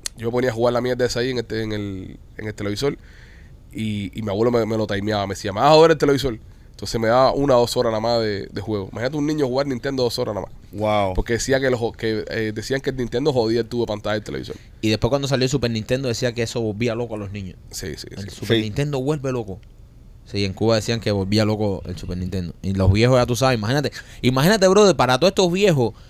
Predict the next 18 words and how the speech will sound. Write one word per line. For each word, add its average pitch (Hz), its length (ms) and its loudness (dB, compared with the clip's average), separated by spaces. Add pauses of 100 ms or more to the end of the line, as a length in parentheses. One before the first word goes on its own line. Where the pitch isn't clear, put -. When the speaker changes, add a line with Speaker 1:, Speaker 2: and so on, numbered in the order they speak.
(280)
Speaker 3:
abuelos 151 440 6
de 160 80 6
nosotros, 127 640 2
cuando 113 260 0
salieron 135 400 2
estos 175 240 0
equipos, 131 560 0
era 151 320 2
lo 127 140 0
mismo 160 260 -2
que 147 100 2
está 147 220 0
pasando 156 340 -2
ahora 165 300 2
con 135 240 -2
la 123 140 0
realidad 120 400 2
virtual. 151 500 2